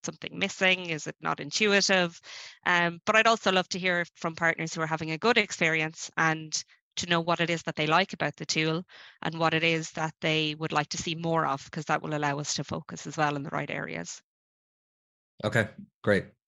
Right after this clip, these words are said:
Speaker 2: Well, that's great. I, I think partners love hearing, a-, anybody loves hearing that if y-, their action, their, their,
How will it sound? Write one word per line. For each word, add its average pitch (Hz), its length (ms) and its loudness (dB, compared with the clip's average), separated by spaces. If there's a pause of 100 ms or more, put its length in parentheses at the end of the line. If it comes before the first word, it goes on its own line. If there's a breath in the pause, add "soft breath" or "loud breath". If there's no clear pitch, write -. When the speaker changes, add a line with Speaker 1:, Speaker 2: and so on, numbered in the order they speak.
(200)
Speaker 2:
Well, 95 120 0
that's - 80 -4
great. 90 200 2
I, 98 280 0
I - 20 0
think 113 200 0
partners 107 340 2
love 104 180 2
hearing, 104 300 2
a-, 120 260 6
anybody 135 320 6
loves 110 240 4
hearing 104 300 2
that 95 160 -2 (160)
if 101 180 -6
y-, - 200 -10 (140)
their 107 300 6
action, 107 460 4
their, 104 240 4
their, 104 160 2